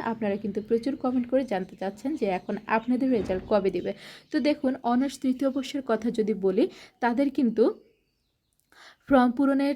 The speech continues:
তারিখ দেওয়া হয়েছে। তারা ফর্ম পূরণ করেছেন। ফর্ম পূরণ প্রথম দফা শেষ হওয়ার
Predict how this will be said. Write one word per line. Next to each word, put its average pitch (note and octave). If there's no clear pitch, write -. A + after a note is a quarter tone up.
তারিখ G3
দেওয়া G3
হয়েছে। G3
তারা G#3
ফর্ম G#3+
পূরণ A#3
করেছেন। C4
ফর্ম A3
পূরণ A#3
প্রথম A3+
দফা A#3+
শেষ G#3+
হওয়ার G#3+